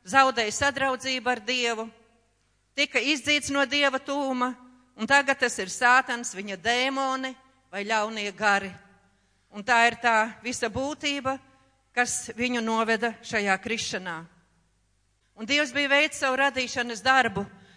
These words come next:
un Ēdenes dārzā ielicis cilvēku un savu radības kroni.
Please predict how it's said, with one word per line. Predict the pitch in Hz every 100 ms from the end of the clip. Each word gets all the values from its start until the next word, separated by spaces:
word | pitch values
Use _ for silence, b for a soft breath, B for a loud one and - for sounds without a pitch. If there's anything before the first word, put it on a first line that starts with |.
| b b -
un | 254
Ēdenes | 285 302 294 269 233
dārzā | 277 294 233 254
ielicis | 254 262 247 247 233 -
cilvēku | 254 254 226 196 202 196 185 _ _ _ _ _ _ -
un | 269 269 269 - -
savu | - 269 262
radības | 285 240 254 233 240 -
kroni. | 247 262 262 247 196